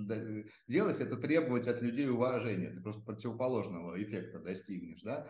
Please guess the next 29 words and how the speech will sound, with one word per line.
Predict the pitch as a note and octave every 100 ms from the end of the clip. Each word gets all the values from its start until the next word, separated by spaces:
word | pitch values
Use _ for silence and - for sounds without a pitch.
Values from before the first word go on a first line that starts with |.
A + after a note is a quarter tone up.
| - -
То | D3
же | E3
самое | D#3 D3 C3
счастье, | B2+ - A2 G#2 - F2 F2+
да, | A#2+
если | B2 -
хочешь | C3 A#2
быть | A2 A#2
счастливым, | - C3 - G#3+ G#3+ G#2+ F2+
да, | C3 - - -
если | A#2+ A2+
ты | B2
целенаправленно | B2+ C3 C3+ C#3 C#3+ B2 B2
будешь | B2 A#2+
двигаться | A#2+ C#3 A#2+ A2+ A#2+
к | -
счастью, | - A3+ A#3+ - -
ты | A#2+
будешь, | D3+ C#3+ C3 - - _
у | G#2+
тебя | C#3
фокус | C#3 D#3+ D#3 -
внимания | D3+ D3 F#3+ G3+ C3+
будет | B2 B2+ B2
на | C3+
том, | E3+ E3+
что | - A#2+
счастью | - C#3+ C#3+ - A#2+
мешает. | B2 - A2+ D#2+ -